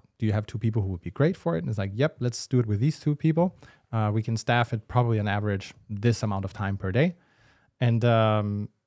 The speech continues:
then we just agreed to get going. We didn't think about how do we pass the leads. It was literally in a spreadsheet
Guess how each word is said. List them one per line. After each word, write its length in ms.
then 160
we 80
just 140
agreed 220
to 60
get 180
going. 280
We 80
didn't 200
think 200
about 420
how 160
do 60
we 100
pass 340
the 120
leads. 340
It 20
was 180
literally 380
in 100
a 40
spreadsheet 560